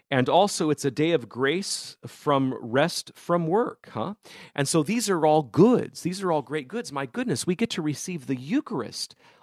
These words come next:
on holy days of obligation. For example, just on Sundays, and again, every Sunday is a holy day of obligation. I would ask rhetorically, why would you not want to receive the body, blood, soul, and divinity of our Lord Jesus Christ?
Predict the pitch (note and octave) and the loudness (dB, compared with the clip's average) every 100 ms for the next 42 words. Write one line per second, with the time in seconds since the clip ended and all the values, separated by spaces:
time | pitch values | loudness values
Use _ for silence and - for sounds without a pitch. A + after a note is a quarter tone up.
0 | - D3 C3+ C3+ D#3+ D3+ C#3+ A#2 A#2 A2+ | -2 0 0 -2 0 2 0 0 0 -2
1 | G#2+ G2+ G2 F#2 - - - D3 C3 C3 | -2 -8 -8 -10 -16 -20 -6 -6 -2 -2
2 | C3+ A#2 E3 E3+ D#3+ - A#3 D3+ G2+ A#2 | -2 -6 -4 -2 -4 -2 0 2 0 0
3 | A#2+ D3+ B2+ B2 A#2+ C3+ A#2 A2+ A#2 A#2+ | -2 0 0 0 -2 0 0 0 0 0
4 | A2+ A2 G#2+ G2+ A#2 G#2 G2+ - - - | 0 0 -2 -4 -6 -6 -10 -12 -18 -20
5 | - _ - - F#3 A3+ F3 D3+ - C#3+ | -20 _ -12 4 6 6 4 2 -4 -4
6 | D#3+ C#3+ C3+ C3+ C3+ - C#3 B2 F3+ B3+ | 0 0 0 -2 -4 -6 -8 -4 0 0
7 | A3 F#3 E3+ E3 D#3 F#3 C4 D#3+ D3+ - | 0 0 0 0 2 0 0 -2 -4 -2
8 | C3+ A#2+ A2 - B2 G#2+ G2 G2+ A2 A2+ | -4 -4 -6 -4 -2 -2 -4 -2 0 0
9 | A#2+ G#2 A2 A2 G2+ - A#2+ A2 G2+ A2+ | -2 -6 -4 -4 -4 -4 -2 -2 -2 -4
10 | G#2+ G#2+ G#2+ G#2 G2 G#2+ G2 G#2 - F#2+ | -4 -4 -2 -4 -2 -4 -4 -8 -10 -12
11 | - F#2+ F2+ - - - | -8 -8 -8 -12 -14 -16